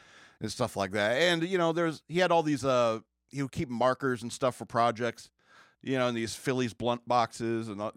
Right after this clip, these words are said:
you know, y-, the cabinet would be open all during class, and everyone's like, "He's smoking blunts, man, he's smoking blunts." And, uh, then there'd be these rumors about him. It was like somebody ran, uh, some student ran into him at a Grateful Dead concert and smoked a joint with him.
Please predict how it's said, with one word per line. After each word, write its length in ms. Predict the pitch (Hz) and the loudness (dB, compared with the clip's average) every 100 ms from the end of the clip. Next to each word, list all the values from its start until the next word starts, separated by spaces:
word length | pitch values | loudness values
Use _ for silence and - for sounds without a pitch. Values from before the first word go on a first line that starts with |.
| 120 - | -10 -6
you 120 | 120 | -4
know, 100 | 117 | -2
y-, 200 | 113 120 | -4 -8
the 80 | - | -10
cabinet 380 | - 139 135 131 | -2 2 2 0
would 140 | 131 | -4
be 120 | 123 123 | 0 0
open 260 | 123 127 | 0 -2
all 200 | 123 123 | 0 0
during 220 | 120 117 | 0 -2
class, 340 | 113 117 117 117 | 0 2 2 0
and 100 | 107 | -4
everyone's 240 | 113 113 | -4 -6
like, 220 | 101 92 98 | -6 -8 -8
"He's 160 | 110 | -14
smoking 360 | - 110 - 135 | -10 -10 -8 -10
blunts, 440 | 143 165 147 139 | -6 -4 -4 -2
man, 360 | 117 127 123 120 | -2 0 0 -2
he's 120 | 123 | -4
smoking 440 | 107 110 131 156 | -4 -4 -2 -4
blunts." 500 | 147 156 143 131 143 - _ _ _ - - - - | -2 0 0 -2 -6 -14 _ _ _ -20 -20 -20 -4
And, 180 | 120 123 | -2 2
uh, 300 | 123 113 107 - _ - | 2 2 0 -4 _ -2
then 180 | 156 160 | 0 4
there'd 180 | 156 | 4
be 80 | 147 | 2
these 200 | 139 135 | 0 -2
rumors 540 | 110 139 135 135 131 123 | -2 0 2 2 0 0
about 300 | 117 110 117 | 0 2 2
him. 240 | 127 123 | 0 -2
It 40 | 120 | -4
was 80 | 117 | -6
like 160 | 113 | -4
somebody 360 | - 131 127 117 | -2 -2 0 -2
ran, 300 | 117 117 113 | -2 -2 -2
uh, 400 | 104 107 101 101 | -2 -2 -4 -4
some 180 | 139 120 | -4 -4
student 400 | - 131 120 98 | 0 0 0 -2
ran 220 | 113 117 | -4 -4
into 340 | 120 - 113 | -4 -4 -2
him 140 | 113 113 | 0 0
at 80 | |
a 180 | 104 95 | 0 -2
Grateful 360 | 92 117 87 101 | -4 -4 -4 -4
Dead 240 | 101 107 | -4 -2
concert 340 | 117 104 98 104 | -2 -2 -2 -8
and 100 | - | -8
smoked 240 | 107 - | -10 -10
a 40 | |
joint 340 | 90 107 101 - | -12 -8 -6 -6
with 160 | 104 | -6
him. 200 | 101 98 | -6 -8